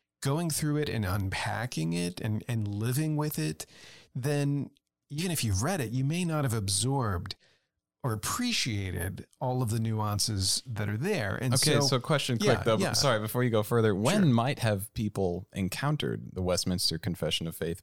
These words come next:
Speaker 2: before coming to Grace? Because I, I hadn't, and I went to seminary. I, we've talked about how I grew up Lutheran,
Speaker 1: Right,
Speaker 2: but are there
Speaker 1: right.
Speaker 2: some denominations other than Presbyterianism, or,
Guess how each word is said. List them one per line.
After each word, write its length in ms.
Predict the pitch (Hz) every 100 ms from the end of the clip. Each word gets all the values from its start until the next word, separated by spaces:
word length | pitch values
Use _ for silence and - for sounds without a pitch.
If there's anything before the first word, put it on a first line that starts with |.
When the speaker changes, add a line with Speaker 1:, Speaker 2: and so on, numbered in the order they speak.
| -
Speaker 2:
before 360 | 90 - 110 95
coming 260 | 98 85
to 80 | 82
Grace? 260 | 87 80 -
Because 380 | 85 85 82 - _ _ _ _ _ _ -
I, 220 | 117 123 110 -
I 120 | 104 117
hadn't, 520 | 101 85 80 107 - _ _ _ -
and 100 | 95
I 80 |
went 200 | 104 90
to 120 | - 85
seminary. 680 | - 101 76 62 80 113 - _ -
I, 220 | 123 123 - - -
we've 140 | 101 95
talked 220 | 82 82
about 180 | 80 82
how 80 |
I 80 | 76
grew 180 | 78 82
up 120 | 76
Lutheran, 400 | 87 117 98 82
Speaker 1:
Right, 60 | 87
Speaker 2:
but 180 | 85 -
are 80 | 127
there 120 | 127
Speaker 1:
right. 60 |
Speaker 2:
some 280 | - 139 139
denominations 1040 | 123 113 110 101 104 - 113 107 104 - -
other 260 | 107 117
than 280 | 120 120 117
Presbyterianism, 920 | 120 117 113 110 117 113 110 113 113
or, 300 | 90 87 90